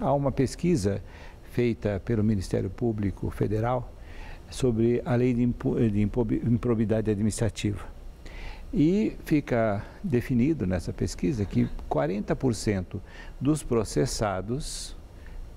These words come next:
por improbidade administrativa já foram condenados. Portanto, é um passo muito grande. Nós estamos há vinte anos da lei de improbidade administrativa.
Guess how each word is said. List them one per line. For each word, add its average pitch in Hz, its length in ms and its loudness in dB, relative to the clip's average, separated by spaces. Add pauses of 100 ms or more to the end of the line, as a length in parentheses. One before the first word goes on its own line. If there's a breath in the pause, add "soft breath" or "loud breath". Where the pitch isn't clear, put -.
(220)
por 110 260 2
improbidade 101 640 2
administrativa 113 800 0
já 120 280 0
foram 117 280 -2
condenados. 117 760 -2 (380 loud breath)
Portanto, 107 400 2
é 160 60 2
um 113 260 0 (300)
passo 139 500 -4 (300)
muito 120 480 2
grande. 123 480 0
Nós 98 220 2
estamos 120 420 0
há 117 80 4
vinte 113 380 0
anos 107 360 0 (340 loud breath)
da 104 120 2
lei 101 160 2
de 98 80 0
improbidade 98 480 2
administrativa. - 580 -2